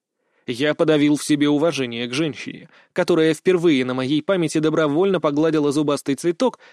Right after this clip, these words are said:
а тот не укусил её и даже довольно прищурился от ласки.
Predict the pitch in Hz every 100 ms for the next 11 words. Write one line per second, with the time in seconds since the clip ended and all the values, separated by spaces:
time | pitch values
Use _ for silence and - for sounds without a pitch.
0 | _ - 117 - 175 - 143 143 170 -
1 | 247 190 120 - - _ - 151 165 165
2 | 160 175 160 135 147 - 160 147 143 147
3 | 143 151 117 - -